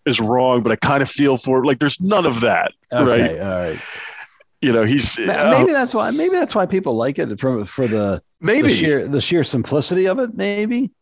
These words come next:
Speaker 2: You know, it's just, you go in, it's pretty, it's a fun story, and, and then you, you know, it's like, it's almost like a fairy tale. You go in,
Speaker 1: Yeah.
Speaker 2: yeah, that, that was nice, and then you walk away. I don't know, you know?
Speaker 1: Yeah, maybe. I, I, I don't, I don't know, but it's,
Speaker 2: Yeah.
Speaker 1: uh, you know,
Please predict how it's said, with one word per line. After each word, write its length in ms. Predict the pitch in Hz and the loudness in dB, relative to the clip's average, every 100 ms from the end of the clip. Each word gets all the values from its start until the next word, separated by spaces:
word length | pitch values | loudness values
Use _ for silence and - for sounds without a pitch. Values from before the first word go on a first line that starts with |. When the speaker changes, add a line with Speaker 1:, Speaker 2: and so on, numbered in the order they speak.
| _ _ - | _ _ 0
Speaker 2:
You 80 | |
know, 120 | 156 160 | 2 2
it's 140 | - | 2
just, 240 | 180 147 | 0 -2
you 100 | 151 | -2
go 140 | 135 143 | 0 2
in, 240 | 170 165 | 2 0
it's 140 | 127 - | -2 -8
pretty, 360 | - 165 156 | -4 -2 0
it's 200 | 151 - | -2 -4
a 40 | 117 | -6
fun 240 | 151 143 | -2 -2
story, 480 | - 185 147 131 135 | -2 -2 -2 0 0
and, 160 | 131 | 0
and 160 | 135 151 | -2 0
then 80 | 139 | 0
you, 220 | 135 123 | 0 -4
you 200 | - 156 | -4 -2
know, 120 | 135 120 | 0 0
it's 120 | 135 | -2
like, 180 | 151 - | -4 -4
it's 200 | - 143 | -6 -2
almost 280 | 147 151 127 | 0 0 0
like 100 | 120 | -2
a 40 | |
fairy 260 | 135 143 101 | 0 0 0
tale. 180 | 85 90 | -2 -2
You 140 | 113 | 0
go 100 | 120 | 2
in, 140 | 135 147 | 2 4
Speaker 1:
Yeah. 260 | 110 101 | 4 2
Speaker 2:
yeah, 40 | - | 2
that, 200 | - 196 | -2 0
that 120 | 202 | 0
was 160 | 208 180 | 0 0
nice, 300 | 156 147 156 | 0 -2 -4
and 80 | |
then 80 | 147 | -2
you 100 | 143 | -2
walk 240 | 131 127 139 | -2 -2 0
away. 300 | 135 147 185 | 0 0 0
I 100 | 208 | 0
don't 120 | 214 | 0
know, 260 | 175 92 87 | 0 -2 -4
you 140 | 110 | -4
know? 240 | 110 117 127 - - - | -2 -2 -4 -12 -6 0
Speaker 1:
Yeah, 240 | 127 104 | 2 2
maybe. 480 | 131 202 349 170 147 - | 2 2 2 0 -2 -2
I, 200 | 139 170 | 2 2
I, 340 | 139 170 139 | 2 4 4
I 40 | 156 | 4
don't, 200 | 165 - | 2 2
I 60 | |
don't 140 | 143 156 | 2 2
know, 120 | 113 | 2
but 140 | 107 | 2
it's, 180 | 135 151 | 0 2
Speaker 2:
Yeah. 260 | 143 104 92 104 - - _ _ | 0 0 -4 -6 -14 -20 _ _
Speaker 1:
uh, 280 | - - 85 - _ - | -6 -6 -8 -12 _ -2
you 100 | 185 | 2
know, 400 | 135 135 - | 2 0 -4